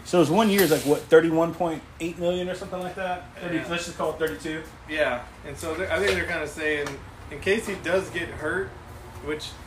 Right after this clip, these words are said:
Speaker 2: you know, who knows what can happen. He's betting on himself because he knew they were gonna franchise him.
Speaker 1: Yeah.
Speaker 2: So he's hoping he doesn't get injured. But we're kind of, I, I like our position 'cause we've been weak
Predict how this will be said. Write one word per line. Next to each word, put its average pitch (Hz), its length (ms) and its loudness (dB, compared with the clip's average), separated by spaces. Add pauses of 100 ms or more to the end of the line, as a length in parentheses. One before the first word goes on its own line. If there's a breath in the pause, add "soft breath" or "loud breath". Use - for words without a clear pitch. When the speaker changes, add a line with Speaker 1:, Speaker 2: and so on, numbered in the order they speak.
(640)
Speaker 2:
you 165 80 -10
know, 147 120 -4
who 165 100 -6
knows 170 260 -4 (100)
what 131 240 -14
can 131 100 -10
happen. 139 440 -4 (1200)
He's 226 120 0
betting 185 300 2
on 147 120 -2
himself 127 680 0 (720)
because 139 260 -4
he 160 120 -6
knew 170 180 -4
they 139 120 -2
were 135 180 -4
gonna 131 140 -6
franchise 143 560 -4
him. 117 220 -10 (180)
Speaker 1:
Yeah. 127 140 -2
Speaker 2:
So 131 120 -4
he's 170 180 -2
hoping 143 240 -2
he 139 80 -6
doesn't 135 240 -6
get 127 120 -8
injured. 127 340 -6 (100)
But 139 160 -4
we're 170 160 -2
kind 185 200 -6
of, 147 120 -4
I, 139 140 -2
I 151 100 0
like 170 260 2
our 147 120 0
position 147 520 -4
'cause 131 160 -6
we've 214 240 -6
been 127 220 -8 (340)
weak 196 260 -4